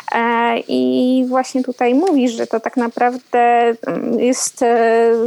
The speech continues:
tutaj obowiązek, e, ustawodawcy, tak, żeby, e, to odpowiednio sformułować. E, natomiast, no, ja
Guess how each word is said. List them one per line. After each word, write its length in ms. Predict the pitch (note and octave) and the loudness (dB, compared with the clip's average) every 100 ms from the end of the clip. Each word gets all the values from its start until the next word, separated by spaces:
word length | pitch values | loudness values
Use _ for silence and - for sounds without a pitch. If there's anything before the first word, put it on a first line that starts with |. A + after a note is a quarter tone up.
| - _ - _ - | -6 _ -20 _ -12
tutaj 320 | - A3 G#3 | -2 -2 0
obowiązek, 840 | A#3 A#3+ A#3+ B3 B3+ A#3+ A#3+ A#3+ - | 0 0 0 0 2 2 0 -4 -6
e, 280 | - A3 A3 | -2 0 -2
ustawodawcy, 1040 | - A#3+ - A3+ A#3 A#3+ E4+ E4+ - - - | -4 -4 -4 -2 -2 0 -2 -2 -6 -6 -2
tak, 220 | G#3 B3 | -4 -4
żeby, 380 | - A3 G#3+ G#3+ - - - - | -6 -2 -2 -4 -6 -20 -20 -8
e, 360 | - G3+ G3+ G3+ | -4 0 -2 -2
to 400 | - A3+ A3 - | -2 0 0 -2
odpowiednio 840 | A#3 - A#3+ A#3 A#3+ A#3 A#3 A3 | -4 -2 -2 0 0 0 -2 -2
sformułować. 1400 | - - B3 B3 A#3+ B3 A3+ G3+ F#3+ F#3 C4 - - - | -6 -2 0 2 2 4 2 0 0 0 0 -4 -6 -2
E, 460 | G#3+ G#3 G#3+ A3 | 0 2 2 0
natomiast, 640 | G#3+ A3 A#3 B3+ C#4 C4+ - | -2 -4 -2 0 0 0 -2
no, 80 | B3+ | 0
ja 240 | C4 | 2